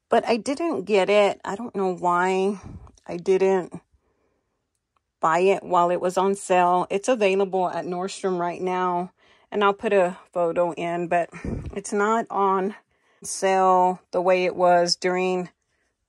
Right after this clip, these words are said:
the Farm <laughs> Rio sale. So I don't know if I'll eventually get it, but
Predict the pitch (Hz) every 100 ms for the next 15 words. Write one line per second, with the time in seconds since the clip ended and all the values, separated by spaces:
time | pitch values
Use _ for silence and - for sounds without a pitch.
0 | _ 175 - 180 185 196 196 190 170 -
1 | 175 139 175 - _ _ _ _ _ _
2 | _ - - 196 190 190 185 - - 214
3 | 233 160 190 185 185 190 185 185 175 185
4 | - 175 180 190 175 180 175 185 196 160
5 | 196 202 202 - 170 - 185 185